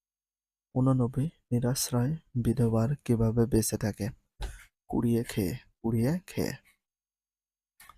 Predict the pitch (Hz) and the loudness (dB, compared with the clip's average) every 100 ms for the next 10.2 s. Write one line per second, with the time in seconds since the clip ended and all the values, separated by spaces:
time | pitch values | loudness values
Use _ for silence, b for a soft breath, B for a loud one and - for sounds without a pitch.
0 | - 123 123 120 151 B B B - - | 2 2 4 2 0 B B B -4 -4
1 | - 131 135 - 120 120 120 117 117 - | 0 0 2 2 4 4 2 2 2 2
2 | 113 113 - - - - _ _ _ - | -2 -2 -2 -4 -4 -10 _ _ _ -8
3 | - 120 107 175 165 - 113 113 117 117 | -2 0 0 -2 -4 -2 0 0 0 0
4 | 117 - - 143 _ _ - - 110 123 | -2 -2 -4 -6 _ _ -10 -4 -4 -2
5 | 175 _ - 117 - - 151 _ _ _ | -6 _ -8 -6 -6 -8 -10 _ _ _
6 | _ _ _ _ _ _ 123 127 135 131 | _ _ _ _ _ _ -4 2 2 4
7 | 131 123 156 139 - - 127 - 127 - | 2 2 0 0 0 2 0 2 0 2
8 | 120 117 120 117 120 - 117 113 113 117 | 0 0 0 0 0 0 0 0 -2 -4
9 | - 117 - 123 123 113 - - - 107 | -4 -4 -2 0 0 0 0 -2 0 -2
10 | - - | -2 -6